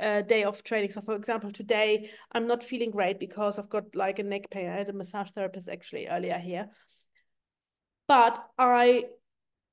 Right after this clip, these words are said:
then, then I know it's the right time to stop, but I stop for a week maximum. And then actually I'm coming back stronger. And that is actually something that you might, uh, take into consideration, um, when you have a plateau in weight training.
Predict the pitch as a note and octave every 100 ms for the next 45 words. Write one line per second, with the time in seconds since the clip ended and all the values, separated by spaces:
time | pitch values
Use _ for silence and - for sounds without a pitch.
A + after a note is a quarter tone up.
0 | _ _ _ _ _ _ _ _ _ _
1 | A#3+ B3+ A#3+ G#3+ B3 B3 B3 B3+ B3+ A#3
2 | A#3 A3+ A3+ A3+ - A3 A3 G#3+ G#3 -
3 | A#3 - - - A3+ - D4 D4 B3+ G#3
4 | G#3+ A#3 G3 - G#3 A3+ A3+ - G#3 F3+
5 | F3+ A3+ - A3+ G#3+ G#3+ B3 - C4 A3
6 | G#3 A3+ G#3+ G#3 G3+ - G#3 G#3 A3+ C#4
7 | C#4+ - - B3 B3 D4 D4+ D4+ C4+ C4
8 | B3 A#3+ A3+ A3 A3 A3+ A3 A3 - G#3+
9 | G#3+ G#3+ A3+ A3 G#3+ - G#3 G#3+ G#3+ G#3+
10 | G#3+ G#3+ - F3+ G3+ - - _ _ A3
11 | G3+ G3+ - G#3 G#3+ G#3+ G#3 G#3 G#3 G#3+
12 | G#3 G#3+ A3 G3 G3+ G3 G#3 G#3+ - G3
13 | F#3 F#3